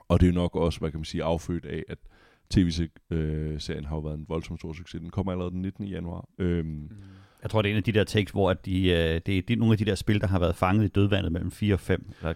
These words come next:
Speaker 3: generationer,
Speaker 1: Vi vil gerne have
Speaker 3: generationsskiftet, ikke?
Speaker 1: Ghost of Tsushima, ikke også? Det er jo
Speaker 3: Jo.
Speaker 1: det, vi mangler. Ja.
Speaker 3: Præcis. Og, øh, og, og, og hele det der med, at de har skulle lave spil, der kunne køre på både fireren og femeren.
Speaker 2: Okay.
Speaker 3: Øhm, og,
Speaker 2: Men
Speaker 3: så,
Speaker 2: det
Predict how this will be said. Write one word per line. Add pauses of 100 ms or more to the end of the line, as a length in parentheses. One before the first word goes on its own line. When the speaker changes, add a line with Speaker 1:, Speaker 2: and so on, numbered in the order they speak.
Speaker 3:
generationer,
Speaker 1:
Vi
vil
gerne
have
Speaker 3:
generationsskiftet,
ikke? (220)
Speaker 1:
Ghost
of (100)
Tsushima,
ikke
også?
Det
er
jo
Speaker 3:
Jo.
Speaker 1:
det,
vi
mangler. (180)
Ja.
Speaker 3:
Præcis. (220)
Og,
øh,
og,
og, (260)
og
hele
det
der
med,
at
de
har
skulle
lave
spil,
der
kunne
køre
på
både
fireren
og
femeren. (300)
Speaker 2:
Okay.
Speaker 3:
Øhm,
og,
Speaker 2:
Men
Speaker 3:
så,
Speaker 2:
det